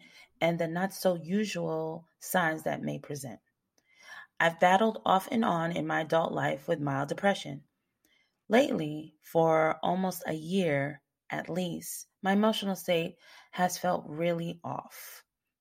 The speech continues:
I'm already an emotional eater in that I'm feeling emotion and I want to eat. But I've gained weight over the last few years,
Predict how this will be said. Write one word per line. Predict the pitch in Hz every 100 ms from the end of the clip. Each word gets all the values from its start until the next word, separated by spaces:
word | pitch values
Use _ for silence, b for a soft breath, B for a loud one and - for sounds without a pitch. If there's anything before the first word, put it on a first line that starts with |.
| _ _ -
I'm | 160
already | 156 160 170 214
an | 208
emotional | 180 170 170 - 185 196 -
eater | 160 147 143 147 b b -
in | 160
that | 156 143 -
I'm | 151
feeling | 147 160 156 156 156 156 143 b b
emotion | 160 160 160 - 170 170 180
and | 147 147 -
I |
want | 139 123 139
to | -
eat. | - 135 - - _ _ _ _ B B B -
But | 175
I've | 170 -
gained | 175 202 175
weight | 165 -
over | 151 151 143
the | 147
last | 143 143 -
few | 175
years, | 170 135 123 123 - -